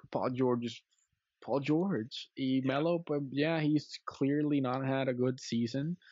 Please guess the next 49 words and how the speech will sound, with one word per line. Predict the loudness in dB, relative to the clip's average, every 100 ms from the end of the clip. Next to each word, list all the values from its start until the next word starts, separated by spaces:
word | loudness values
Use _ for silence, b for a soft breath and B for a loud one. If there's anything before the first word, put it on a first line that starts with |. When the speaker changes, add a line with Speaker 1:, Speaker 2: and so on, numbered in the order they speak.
| B B 0
Speaker 1:
Y |
yo | 2 2
pienso | 0 0 -2
que | 0
mucho | 0 0 0 0
porque | -2 -2
he's | -6 -8 -6
kinda | -6 -4
have | -4 -6
to | -8
sacrifice | -8 -8 -8 -4 -2 -2 -4
what's | -4 -4 -6
made | -6 -4 -2 0
him | 0 0
great | -2 -2 -4
all | -2 -2 0
this | -4 -4
time. | -6 -4 -2
And | -2
he's | -2 -4 -6
just | -8 -10 -20 -8
a | -4
new | -2 2 2 2
role, | 2 2 -2 -4
completely | -6 -6 -4 -4 -2 -2 0
new | 2
Speaker 2:
Yeah. | 2
Speaker 1:
role. | 2 2
Era | 2
el |
más | 0 -2
que | -4
tenía | -2
que | 0
sacrificar | 0 0 2 0
de | 0
todo. | -2 -4 -10 b b b b
Que | 0 0 -2 _ -6
I, | -4 -2
I | -2
still | 2 0
think | 2 0 0 -4
there's | -4 -4 -4
Melo | -4 0 2 2 2 2
there, | 0 0 -2 -6 -10 _ _ _ _ _
pero | -2 -2 -2 -4 -6
he | -8 -8 -6
just | -2 -2 -2
hasn't | -4 -4 -4